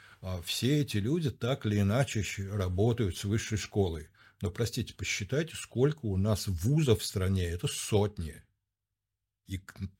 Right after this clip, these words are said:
сколько на них кафедр, где так или иначе преподаются, скажем, технические и айтишные дисциплины. Ну, не хватит сотрудников, э, у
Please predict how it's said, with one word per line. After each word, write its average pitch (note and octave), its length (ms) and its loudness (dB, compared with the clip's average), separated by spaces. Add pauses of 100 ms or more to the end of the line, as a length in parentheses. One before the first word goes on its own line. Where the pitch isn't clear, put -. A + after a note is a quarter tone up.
(340)
сколько B2 440 2
на G#2+ 120 6
них G#2+ 240 0
кафедр, A2+ 500 8
где F2 200 -4
так A2+ 260 -2
или F#2+ 120 2
иначе F#2+ 420 -2 (340)
преподаются, F#2+ 680 -4
скажем, F2 340 -6
технические G#2 720 0
и F#2+ 40 6
айтишные G2 500 0
дисциплины. F2 720 -4 (580)
Ну, C#3 60 12
не D3 120 12
хватит C3 480 8
сотрудников, C3+ 920 0
э, F2 400 -2 (680)
у A#2+ 140 -6